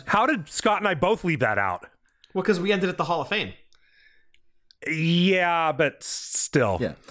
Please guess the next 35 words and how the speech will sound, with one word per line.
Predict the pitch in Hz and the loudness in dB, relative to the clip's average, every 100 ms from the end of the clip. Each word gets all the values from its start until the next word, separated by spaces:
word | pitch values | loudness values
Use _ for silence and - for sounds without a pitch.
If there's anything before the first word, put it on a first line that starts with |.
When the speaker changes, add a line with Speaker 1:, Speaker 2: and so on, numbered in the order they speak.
| - - | -20 -14
Speaker 2:
No, | 160 | 0
Speaker 3:
Uh, | - | 2
Speaker 2:
that's | 160 143 | 2 2
Speaker 1:
Go, | 202 | 2
Speaker 2:
true. | 262 | 4
Speaker 1:
go, | 190 | 4
go | 175 180 | 4 2
ahead. | 190 165 - - | 0 -2 -6 -4
Go | 180 | 0
ahead. | 180 147 131 - | 2 0 -4 -2
Go | 151 | -2
ahead. | 131 - - - _ | -2 -6 -20 -20 _
Speaker 3:
So, | - 165 147 147 143 139 139 _ - _ _ _ _ _ _ | 0 2 4 4 4 4 0 _ -20 _ _ _ _ _ _
uh, | 127 120 117 113 | 0 2 2 0
it's, | 117 - - | -2 0 0
uh, | 123 | 2
Brett | 101 127 127 117 | 0 0 0 0
versus | 117 123 - 120 101 | -2 0 0 -2 -4
Vince. | 104 151 180 185 - - - - _ _ _ _ _ - | -2 0 0 -2 -2 -2 -6 -12 _ _ _ _ _ -6
Uh, | 117 110 107 104 - _ | -2 0 0 -2 -8 _
Hart | - 147 123 | -4 -2 0
Dynasty | 147 139 139 - 143 | 0 0 0 0 0
shows | 139 - 139 127 | 0 2 0 2
up. | 139 135 - | 2 0 0
They're, | 120 113 123 - _ _ | 0 0 -4 -12 _ _
they're | 131 120 | 0 0
heel, | - 156 156 160 160 156 - _ _ _ _ - | 0 0 2 2 2 0 -10 _ _ _ _ 0
but | 127 120 - | 2 2 0
then | 127 127 123 | 0 2 2
they, | 127 117 117 | 2 2 2
uh, | 110 110 113 | 2 0 -2
they | - | -4
turn | - - 131 | -4 -2 0
on | 120 117 | 0 0
Vince. | 120 151 160 - - | -2 -2 -2 -6 -6